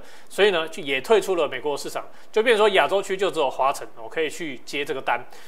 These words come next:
哦，那这部分呢，等于说华城就是，人家说什么，是留下的人就吃大饼嘛，对不对？就像那个制球-，那个成衣厂，哦，疫情期间倒了一堆，哦，那剩下的饼就被少数大厂吃掉。哦，那这个变压器市场也是一样啊，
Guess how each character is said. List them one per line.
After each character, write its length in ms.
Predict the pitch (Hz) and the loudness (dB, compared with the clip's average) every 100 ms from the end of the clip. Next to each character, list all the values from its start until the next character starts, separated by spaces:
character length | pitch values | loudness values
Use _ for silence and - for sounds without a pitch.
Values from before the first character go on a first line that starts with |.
| - | -10
哦， 180 | 127 110 | -6 -2
那 180 | 147 151 | 2 2
这 100 | 147 | 2
部 120 | 175 | 2
分 120 | 180 151 | 2 0
呢， 100 | 135 | -2
等 100 | 120 | -6
于 60 | |
说 140 | 117 147 | -4 -2
华 180 | 135 139 | 0 -2
城 100 | 127 | -4
就 80 | |
是， 300 | 139 143 127 - - - - - | -8 -6 -8 -8 -12 -12 -12 -6
人 280 | 147 156 | -4 0
家 100 | 165 | 0
说 140 | 185 185 | 2 0
什 40 | |
么， 140 | 143 120 | -4 -6
是 260 | - 220 156 - - - - | -6 -4 -6 -10 -14 -12 0
留 160 | 175 | 2
下 180 | 285 226 | 8 8
的 60 | 175 | 8
人 180 | 147 | 4
就 80 | 151 | 0
吃 180 | 180 190 | -2 4
大 160 | 196 156 | 6 6
饼 160 | 131 | 4
嘛， 140 | 117 110 | -8 -8
对 100 | 135 | -6
不 60 | |
对？ 60 | 135 | -2
就 80 | 196 | 0
像 180 | 190 | 0
那 80 | 185 | 2
个 580 | 175 147 139 135 135 127 - - - - | 2 4 4 2 0 -2 -8 -12 -14 -12
制 200 | - 214 | -8 -6
球-， 200 | 175 - 190 | -4 -4 -2
那 60 | 190 | 0
个 160 | 180 | 0
成 240 | 151 170 196 | 2 0 0
衣 120 | 226 | 0
厂， 280 | 180 120 - - - - - - - - - | 2 0 -2 -12 -14 -14 -12 -12 -12 -12 -4
哦， 180 | 143 151 | -2 0
疫 100 | 247 | 0
情 220 | - 170 | 0 -4
期 160 | 170 165 | -4 0
间 180 | 180 | 0
倒 140 | 180 131 | 2 2
了 100 | 151 | 2
一 40 | |
堆， 260 | 170 156 156 - | 4 2 2 -6
哦， 100 | 131 | -2
那 100 | 196 | 0
剩 160 | 196 180 | 0 4
下 160 | 175 | 4
的 80 | 165 | 4
饼 140 | 123 - | 0 -4
就 140 | 160 | 0
被 120 | 160 | 0
少 140 | - - | 0 -2
数 140 | 147 | -2
大 160 | 143 120 | 0 0
厂 100 | 101 | -2
吃 160 | - | -10
掉。 180 | 117 107 - - - | -6 -8 -8 -12 -8
哦， 100 | 139 | 2
那 80 | 196 | 2
这 60 | 214 | 4
个 60 | |
变 180 | 190 214 | 2 4
压 80 | 214 | 4
器 160 | 208 | 4
市 120 | 196 180 | 0 0
场 120 | 147 | -2
也 80 | 127 | -4
是 140 | 170 | -4
一 60 | 165 | 4
样 180 | 170 | 4
啊， 160 | 147 135 | 4 -4